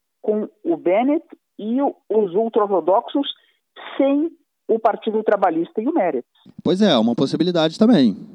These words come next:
Speaker 2: É uma possibilidade. É, porque se os ultra-ortodoxos, eles resolvem sair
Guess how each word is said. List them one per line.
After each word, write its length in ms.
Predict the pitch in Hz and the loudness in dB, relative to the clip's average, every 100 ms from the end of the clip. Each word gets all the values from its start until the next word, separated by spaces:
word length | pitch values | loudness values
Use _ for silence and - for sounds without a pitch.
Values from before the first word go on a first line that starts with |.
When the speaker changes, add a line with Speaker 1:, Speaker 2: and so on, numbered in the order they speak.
| _ _ _ - | _ _ _ -8
Speaker 2:
É 80 | 107 | -2
uma 120 | 113 | 0
possibilidade. 800 | 117 120 160 196 151 123 98 - _ _ - | 0 -2 -2 0 2 0 -2 -16 _ _ -10
É, 300 | 98 101 98 | -6 -4 -2
porque 240 | - - 123 | -4 -4 -2
se 120 | - | 2
os 120 | 147 | 2
ultra-ortodoxos, 880 | 156 165 151 143 131 131 - - 117 | 2 -2 0 4 4 4 0 -6 -2
eles 180 | 117 113 | -2 0
resolvem 480 | 117 104 110 127 117 | 0 4 4 4 -2
sair 580 | - 117 98 117 196 | -2 -4 -2 0 -2